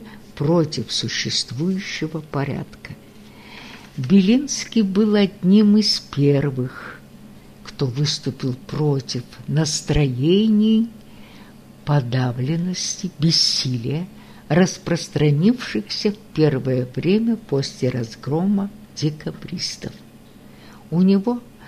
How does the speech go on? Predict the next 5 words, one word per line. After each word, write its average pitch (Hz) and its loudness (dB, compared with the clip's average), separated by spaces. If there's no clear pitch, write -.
пока 147 0
еще 139 0
неотчетливо 147 -2
и 123 0
непоследовательно – 139 -4